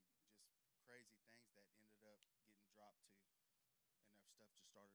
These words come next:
erasing. Not only that, I had very, very bad credit because I'm gonna tell you what, when Eric, when, like, when Erica was testifying in that, in that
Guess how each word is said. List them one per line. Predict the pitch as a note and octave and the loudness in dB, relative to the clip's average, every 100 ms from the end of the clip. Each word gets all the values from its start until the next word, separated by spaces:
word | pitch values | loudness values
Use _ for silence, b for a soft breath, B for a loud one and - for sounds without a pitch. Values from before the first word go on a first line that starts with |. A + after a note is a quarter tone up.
| F#2+ | -4
erasing. | F#2 F#2+ - - - - - - - - - - - - G#2 | -8 -8 -8 -12 -18 -20 -20 -20 -20 -20 -20 -20 -20 -12 0
Not | A#2 | 4
only | B2 A#2+ | 4 4
that, | B2 A#2+ | 4 4
I | A#2 | 4
had | A#2 G#2 | 0 0
very, | A2+ A#2+ A#2+ G#2 | 2 2 2 0
very | A2+ A2+ G#2+ | 0 0 0
bad | A2 G#2 - | 0 0 -4
credit | D#3 C3 | -4 -6
because | G#2+ A#2 | -8 -6
I'm | G#2+ | -4
gonna | A2+ A2 | -4 -2
tell | C#3+ | 0
you | B2+ B2 | 2 2
what, | C3 A2 | 2 2
when | G2+ A2 B2 | -2 -4 -2
Eric, | D3+ A#2+ | -2 -4
when, | A#2 | -2
like, | A#2 A2+ | 0 0
when | A#2+ | -2
Erica | C3+ D3 C3 | -2 -2 -4
was | A#2 C3+ | -8 -6
testifying | B2 - B2 B2 A2+ A2 | -6 -6 -4 -4 -4 -6
in | G#2+ | -6
that, | G#2 - B B B B B B A2 G2 - | -6 -8 B B B B B B -12 -12 -6
in | |
that | A2+ | -2